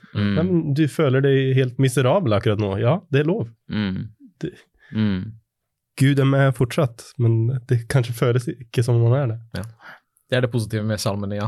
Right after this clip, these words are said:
Speaker 3: Det, det gir en, eh, uttrykk for at det er helt, helt naturlig å ha sånne følelser.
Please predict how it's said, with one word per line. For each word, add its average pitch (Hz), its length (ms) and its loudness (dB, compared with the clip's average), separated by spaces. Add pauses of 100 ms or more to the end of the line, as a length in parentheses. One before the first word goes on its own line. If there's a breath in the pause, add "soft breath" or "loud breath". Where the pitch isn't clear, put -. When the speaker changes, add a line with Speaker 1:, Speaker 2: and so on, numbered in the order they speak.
(120)
Speaker 3:
Det, 113 300 -2
det 117 100 -2
gir 113 180 0
en, 107 200 -4 (420 loud breath)
eh, 113 140 -2
uttrykk 120 260 -6
for - 120 -4
at 110 100 -2
det 117 80 0
er 113 100 0
helt, 107 160 -4
helt 113 200 -4
naturlig 110 320 -4
å 92 40 -6
ha 104 100 -2
sånne 101 220 -6
følelser. 104 400 -6